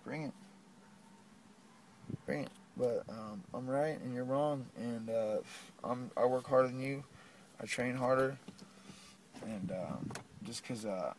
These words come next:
I've got a real team and I'll, I'll fucking help my team. You know, like, uh, you wanna turn it into I'm a retard? And,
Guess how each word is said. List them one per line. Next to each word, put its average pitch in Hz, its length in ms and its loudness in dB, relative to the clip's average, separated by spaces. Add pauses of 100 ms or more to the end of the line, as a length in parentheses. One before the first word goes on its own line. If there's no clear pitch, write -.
I've 113 180 0
got 110 140 4
a 101 60 -2
real 123 220 -2
team 135 500 -2 (140)
and 110 180 -6
I'll, 110 240 -8 (340)
I'll 113 140 -6
fucking - 340 -8
help 113 200 0
my 107 140 -4
team. 123 380 -2 (960)
You 117 100 -6
know, 123 200 -2 (160)
like, 101 240 -8
uh, 98 220 -8 (280)
you 120 80 -4
wanna 117 120 -2
turn 117 320 -4
it 120 40 -2
into 117 140 -2
I'm 104 200 -2
a 101 180 -4
retard? 131 400 4 (760)
And, - 300 -4